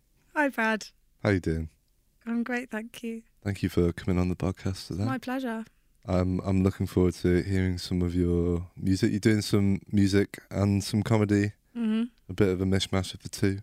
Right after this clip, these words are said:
Speaker 1: Yeah, make 'em laugh, make 'em cry.
Speaker 2: That's your, do you make them cry first or do you make them laugh first?
Speaker 1: Laugh, then cry, then laugh again.
Speaker 2: Cool. Yeah, you need to give them a lift at the end, otherwise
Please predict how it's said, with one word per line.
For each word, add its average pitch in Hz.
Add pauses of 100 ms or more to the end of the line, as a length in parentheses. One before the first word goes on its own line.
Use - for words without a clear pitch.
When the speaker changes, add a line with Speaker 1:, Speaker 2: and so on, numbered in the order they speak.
Speaker 1:
Yeah, 208 (120)
make 208
'em 202
laugh, 196
make 196
'em 202
cry. 202 (380)
Speaker 2:
That's -
your, 90 (300)
do 104
you 101
make 101
them 95
cry 101
first 110
or 90
do 85
you 85
make 85
them 82
laugh 82
first? -
Speaker 1:
Laugh, 208
then 202
cry, 190 (260)
then 196
laugh 190
again. 190 (600)
Speaker 2:
Cool. 87
Yeah, 95
you 87
need 98
to 98
give 92
them 92
a 87
lift 87
at 80
the 85
end, 80
otherwise 80